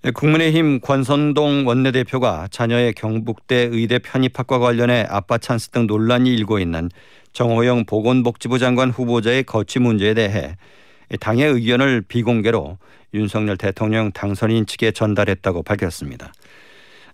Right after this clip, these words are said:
권 원내대표는 오늘 국회 원내 대책회의 후 기자들과 만나 정 후보자가 특별히 불법을 저질렀다는 등의 결정적인 한방은 청문회에서 없었다라면서도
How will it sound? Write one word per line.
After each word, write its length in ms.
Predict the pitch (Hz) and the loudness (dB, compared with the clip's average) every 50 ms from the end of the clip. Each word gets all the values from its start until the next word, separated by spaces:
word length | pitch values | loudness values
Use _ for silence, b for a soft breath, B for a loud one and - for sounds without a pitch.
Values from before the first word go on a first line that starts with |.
| - 120 - | -4 -2 0
권 140 | - 131 | 2 2
원내대표는 640 | 131 131 127 135 127 131 127 - 139 135 131 131 127 | 4 4 4 4 2 2 0 0 0 2 2 2 2
오늘 320 | 127 127 135 127 110 98 92 | 2 2 2 2 0 0 -4
국회 240 | - - - 135 | -8 -6 -4 -2
원내 460 | 120 113 110 110 117 127 131 127 113 110 | 0 0 0 0 2 2 2 2 0 -2
대책회의 560 | - 120 113 - - 120 - - 123 123 120 107 | -2 -4 -4 -2 -2 -4 -2 -2 0 0 0 0
후 220 | - 113 98 87 | -2 -4 -6 -4
기자들과 500 | - - 104 120 110 101 110 95 101 101 | -6 -4 -4 -2 -2 -2 -2 0 0 0
만나 380 | 98 110 113 95 82 71 85 92 B B B B B B B B B B - | 0 0 0 -2 -4 -6 -8 -12 B B B B B B B B B B -2
정 160 | - 139 139 | 0 0 2
후보자가 440 | 127 143 139 131 143 139 143 135 135 | 2 0 0 0 0 0 2 0 0
특별히 340 | - - - - 147 139 127 | -2 -4 -4 -2 0 0 0
불법을 440 | - 127 120 110 127 123 139 143 | -2 -2 -2 0 0 0 0 0
저질렀다는 720 | 131 - 127 113 117 127 127 131 - - 139 135 131 131 | 0 0 -2 -2 0 0 0 0 0 0 0 2 2 2
등의 180 | 123 127 127 123 | 2 2 2 0
결정적인 600 | 117 - 117 104 - 127 123 123 117 127 139 147 | 0 -2 -4 -2 0 0 0 2 2 2 0 0
한방은 500 | 131 123 127 120 107 113 117 123 113 101 | 0 0 0 0 2 2 2 0 0 -2
청문회에서 600 | 90 - - 131 123 120 117 117 107 98 - 110 | -4 -4 -2 -2 0 2 2 0 0 -2 -2 -2
없었다라면서도 1000 | 85 78 82 - - 113 104 - 123 123 131 117 95 87 - - - - - | -2 -2 -4 -4 -4 -4 -2 0 0 2 2 0 -2 -4 -6 -10 -14 -14 -18